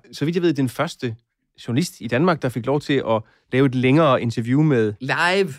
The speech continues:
Speaker 2: live.
Speaker 1: Live, ja,
Speaker 2: Ellers
Speaker 1: med
Speaker 2: var der
Speaker 1: dronning
Speaker 2: mange.
Speaker 1: Margrethe den anden live. Fordi, som du siger, Diva, vi har ligesom nogle forventninger til, hvordan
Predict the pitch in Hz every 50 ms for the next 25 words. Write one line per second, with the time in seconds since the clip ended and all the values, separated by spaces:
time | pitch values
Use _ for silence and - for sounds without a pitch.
0 | - 156 156 160 - 131 139 165 147 120 135 147 160 180 180 190 196 143 135 160
1 | 156 151 151 156 151 147 143 139 160 180 175 147 139 135 135 151 185 208 196 180
2 | - _ _ _ _ - 110 147 175 139 101 95 - _ _ _ _ _ _ _
3 | _ - - 151 151 131 143 135 131 - 175 170 156 165 165 143 135 123 139 127
4 | 156 208 190 165 175 175 185 156 127 117 - 131 131 185 196 165 147 127 120 -
5 | 151 160 160 139 123 120 135 143